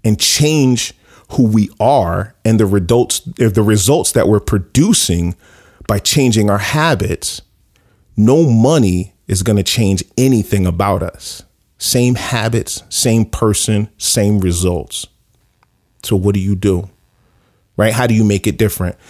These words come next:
There's a couple of things. It's not an exhaustible list, but there's a couple of things, right? The first is, look, don't take a seat. <laughs> Take a walk. Go outside,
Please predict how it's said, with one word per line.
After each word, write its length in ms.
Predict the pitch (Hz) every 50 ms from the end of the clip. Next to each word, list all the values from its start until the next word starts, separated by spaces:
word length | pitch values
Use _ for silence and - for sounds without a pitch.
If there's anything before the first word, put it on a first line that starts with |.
| - - - - - - _ -
There's 140 | - 120 117
a 60 | 127
couple 260 | - - 131 - 110
of 80 | 107 -
things. 220 | - 95 95 90
It's 140 | 110 107 -
not 180 | 143 120 107 107
an 100 | 107 104
exhaustible 680 | 98 92 95 113 107 110 - - - 107 90 104 98
list, 260 | 98 101 92 92 - -
but 120 | 101 95
there's 160 | 101 101 92
a 60 | 98
couple 340 | - - 120 107 - 98 98
of 100 | 92 -
things, 320 | - 107 95 90 90 92 98
right? 260 | 95 98 98 90 - - - - - - - -
The 100 | - 120
first 360 | - - 156 165 151 - -
is, 420 | 120 104 104 104 101 101 107 - - - _ _ _ _ _
look, 400 | - 110 101 85 - - _ - _ _ _ _ _ _ _ _ _ - - _ -
don't 220 | 107 104 107 87
take 220 | - 104 90 - -
a 40 |
seat. 360 | 87 - - - 78 - - - _ _ - 92 120
<laughs> 220 | 117 147 - -
Take 260 | - - 139 113 -
a 60 | 110 104
walk. 400 | 95 - - - - - - - - _ _ _ _ _ _ _ -
Go 180 | 101 113 120 123
outside, 800 | 131 143 147 - - - - 101 92 92 90 87 90 82 -